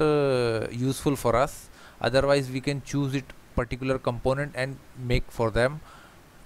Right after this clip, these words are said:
Okay, now we need to create drawing from scratch,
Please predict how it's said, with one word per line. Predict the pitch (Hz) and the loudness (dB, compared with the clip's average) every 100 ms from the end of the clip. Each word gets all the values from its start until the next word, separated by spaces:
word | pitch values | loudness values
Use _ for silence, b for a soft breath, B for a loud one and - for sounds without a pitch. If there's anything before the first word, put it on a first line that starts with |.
| - - - - - - - - - - | -20 -20 -20 -20 -20 -20 -20 -20 -14 -6
Okay, | 110 - - - - B B - | -6 -6 -12 -14 -18 B B 0
now | 135 | 2
we | 139 139 | 2 0
need | 139 135 - | 0 -2 -2
to | 135 | -4
create | - 110 113 104 | -2 0 0 0
drawing | 110 113 123 156 170 - | 0 0 0 2 4 4
from | 127 123 120 | 2 0 0
scratch, | 107 - 117 113 139 - | -2 -2 -2 0 -2 -4